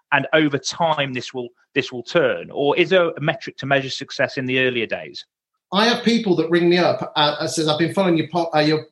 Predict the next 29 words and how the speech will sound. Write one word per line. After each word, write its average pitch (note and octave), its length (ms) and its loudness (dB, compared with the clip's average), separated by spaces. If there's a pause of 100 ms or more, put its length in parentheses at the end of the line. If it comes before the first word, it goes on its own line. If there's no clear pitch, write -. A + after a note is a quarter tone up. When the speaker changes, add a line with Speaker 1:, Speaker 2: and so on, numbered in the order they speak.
Speaker 2:
videos D3+ 360 2
for C#3+ 60 -8
four D3 220 -4
years. C3+ 260 0
I'd C3+ 80 -4
now C#3+ 140 -2
like C#3 220 -2
to C#3 100 -4
do C3 60 -6
business C#3 360 -4
with A#2 180 -8
you, A2 60 -20
Chris." - 500 -10 (1080)
Would F#3 100 4
it A3+ 100 2
be G#3+ 160 2
weird G3+ 260 4
if - 100 -2
they E3+ 120 4
rang E3 220 2
me E3 100 2
up E3 100 -4
two E3+ 140 2
years D#3 240 0
ago C3+ 140 -2
saying, C#3 280 0
"Keep E3+ 180 0
going, D#3 240 2
Chris. - 560 -2